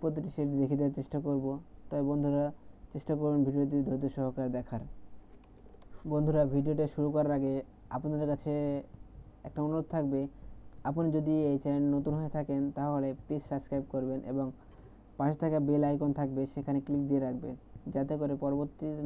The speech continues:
নতুন কোনো ভিডিও আপলোড করলে সরাসরি আপনার কাছে নোটিফিকেশন চলে যায়। বন্ধুরা, আমরা কথা না বাড়িয়ে মূল নিয়োগ বিজ্ঞপ্তিতে ফিরে যাই। এই নিয়োগ বিজ্ঞপ্তিটি প্রকাশিত হয়েছে তিরিশে ডিসেম্বর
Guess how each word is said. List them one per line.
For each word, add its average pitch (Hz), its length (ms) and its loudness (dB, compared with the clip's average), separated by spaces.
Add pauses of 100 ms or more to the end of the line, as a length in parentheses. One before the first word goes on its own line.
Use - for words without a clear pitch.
নতুন 139 260 0
কোনো 143 200 2
ভিডিও 135 260 2
আপলোড 143 260 -2
করলে 131 200 2 (420)
সরাসরি 143 380 0
আপনার 139 220 2
কাছে 135 200 -2
নোটিফিকেশন 131 480 0
চলে 127 200 -2
যায়। 123 140 -6 (1200)
বন্ধুরা, 156 260 2 (100)
আমরা 147 160 2 (200)
কথা 147 240 -2
না 156 140 0
বাড়িয়ে 147 320 2 (640)
মূল 160 140 4 (140)
নিয়োগ 156 220 2
বিজ্ঞপ্তিতে 147 360 2 (240)
ফিরে 151 240 2
যাই। 123 120 -4 (1600)
এই 135 80 4 (100)
নিয়োগ 151 240 6
বিজ্ঞপ্তিটি 156 420 0
প্রকাশিত 147 300 -2 (100)
হয়েছে 151 320 0 (440)
তিরিশে 151 320 2
ডিসেম্বর 147 320 2